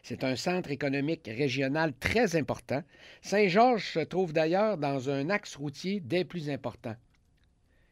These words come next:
Il était une fois, tu pouvais aller dans le Maine.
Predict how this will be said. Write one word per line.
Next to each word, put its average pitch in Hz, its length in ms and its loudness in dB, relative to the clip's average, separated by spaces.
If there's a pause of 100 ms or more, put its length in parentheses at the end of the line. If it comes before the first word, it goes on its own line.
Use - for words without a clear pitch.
(400)
Il 185 140 2
était 147 180 2
une 85 240 -6
fois, 117 320 -4 (260)
tu - 140 -12
pouvais 139 260 -4
aller 117 200 2
dans 92 160 -2
le 87 60 -4
Maine. 82 220 -10